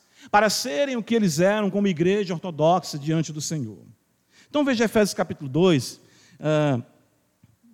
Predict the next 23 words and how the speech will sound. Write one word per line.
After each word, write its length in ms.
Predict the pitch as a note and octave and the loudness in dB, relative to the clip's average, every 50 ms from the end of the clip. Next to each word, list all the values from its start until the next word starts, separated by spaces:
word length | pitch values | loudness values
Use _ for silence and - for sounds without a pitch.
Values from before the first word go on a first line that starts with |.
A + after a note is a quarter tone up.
| _ _ C#3 | _ _ -6
quero 220 | - G3 G3+ F#3+ G3 | 0 0 2 4 4
ler 100 | F#3 F3 | 2 2
com 100 | F3+ E3+ | 2 0
os 80 | D3 D3+ | 0 2
irmãos 260 | D3+ D3 D3 C#3 B2 | 2 2 2 0 0
esse 100 | - C3 | -4 -6
texto 260 | - F#3 F3 - - | -4 -4 -4 -4 -2
porque, 500 | - - G#3 - - E3+ D#3+ D3 D3 D#3 _ _ _ _ _ _ _ _ _ _ _ _ _ _ _ | -2 -2 -2 -2 -6 -8 -8 -8 -8 -10 _ _ _ _ _ _ _ _ _ _ _ _ _ _ _
eh, 80 | _ - _ _ _ _ _ _ | _ -20 _ _ _ _ _ _
os 120 | B2+ B2+ C3 | -10 -4 -2
irmãos 220 | F3+ G3+ G3+ - | 0 0 0 -2
perceberam 720 | - A3 G3+ - - - G#3 E3+ D3+ - G3 G3 F3 D#3 D3 | -2 -2 -2 -2 0 -2 -2 0 0 0 2 2 4 2 2
o 20 | |
desenvolvimento 600 | C#3+ D3 D3 C#3+ D3+ D3 C#3 C3+ C#3+ C#3+ C#3 - | 0 0 -4 -2 0 0 0 0 -2 -4 -4 -6
paulino 560 | - - F#3+ G3 F#3 D3+ C#3 D3 F3 F#3 D3 B2 | -4 0 2 2 2 2 0 0 0 0 0 0
aqui 380 | A#2 - - B2+ B2+ C3+ C3 _ _ _ _ _ _ _ _ _ _ _ _ _ _ _ | -2 -2 -4 -4 -4 -4 -6 _ _ _ _ _ _ _ _ _ _ _ _ _ _ _
do 260 | - - A#2 C3 D3+ | -18 -10 -4 -4 -4
que 260 | B2+ - E3 E3 C#3+ | -4 -2 0 0 2
é 80 | C3+ C#3 | 2 0
o 100 | C#3+ D#3 | -2 -4
impacto 580 | E3 D3 - - D3 C#3 C#3+ D3 C#3+ - - C#3+ | -6 -8 -6 -4 -2 -2 -2 -2 -6 -8 -6 -4
da 120 | D3+ D#3 | -2 -2
graça. 600 | C3+ C3+ C3 B2+ B2 B2+ A#2 - - G2+ _ | 0 0 0 0 -2 -2 -4 -6 -10 -12 _